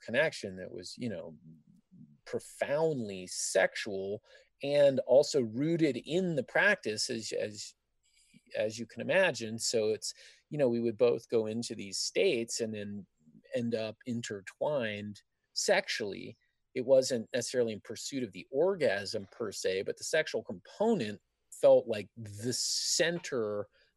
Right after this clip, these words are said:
around which we were pivoting. Uh, and in any case, <clears throat> then, uh, yeah, my father came back and,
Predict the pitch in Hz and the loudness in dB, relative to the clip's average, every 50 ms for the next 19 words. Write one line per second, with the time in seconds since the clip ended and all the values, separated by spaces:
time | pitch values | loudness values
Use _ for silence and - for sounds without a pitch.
0 | _ - 135 120 120 117 113 110 110 117 117 110 - - - 117 107 104 110 107 | _ 0 0 2 2 2 0 0 -2 -2 -4 -6 -6 -6 -6 -6 -6 -6 -6 -8
1 | 104 104 - - _ _ - - - 220 247 202 151 - - - - _ _ _ | -8 -10 -10 -14 _ _ -12 -2 0 2 2 2 2 0 -2 -4 -16 _ _ _
2 | _ - - - - - _ _ _ _ _ _ _ - - 120 110 107 104 101 | _ -20 -20 -20 -20 -20 _ _ _ _ _ _ _ -10 -8 -6 -6 -4 -4 -6
3 | - - - _ _ _ _ - 170 160 160 165 170 - - 214 233 254 240 - | -6 -6 -8 _ _ _ _ -2 0 0 2 0 -2 -2 0 2 2 2 4 4
4 | 202 190 175 170 - - - _ - - 190 185 - - - - - - - - | 4 6 6 4 4 0 0 _ -2 0 0 0 -2 -4 -8 -14 -16 -16 -16 -18
5 | - - - - - - - - - - - - _ - 143 160 170 175 180 185 | -18 -20 -20 -20 -20 -20 -20 -12 -8 -8 -8 -8 _ 0 4 6 8 8 8 8
6 | 185 185 185 185 185 214 220 196 180 175 - - 180 180 190 202 180 - 202 190 | 8 8 8 8 8 8 8 8 8 8 8 8 8 10 10 8 6 4 2 4
7 | 165 151 143 156 170 185 180 - 180 156 147 147 127 | 6 6 8 8 6 4 4 4 2 2 2 0 -6